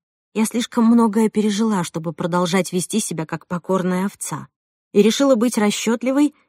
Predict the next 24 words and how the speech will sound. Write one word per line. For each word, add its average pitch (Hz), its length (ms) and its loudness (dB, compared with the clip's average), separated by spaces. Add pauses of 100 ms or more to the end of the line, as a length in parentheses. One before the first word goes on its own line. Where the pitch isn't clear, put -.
(240)
и 311 100 0
хладнокровной. 175 920 -2 (260)
Я 185 180 0
найду 202 340 2
способ 165 500 -6
изменить 165 400 -4
ситуацию 185 500 -6
в - 60 -10
свою 170 340 -4
пользу, 151 420 -8 (540)
и 180 80 -8
тогда 180 460 -2 (580)
он 240 180 4
мне 226 200 6
за 196 140 0
всё - 260 -4
заплатит. 147 680 -10 (920)
Я 180 160 -6
помылась 208 480 2
с - 80 -10
помощью 180 480 -4
губки-рукавицы 185 920 -4
и 196 100 -8
одеколона. 165 840 -4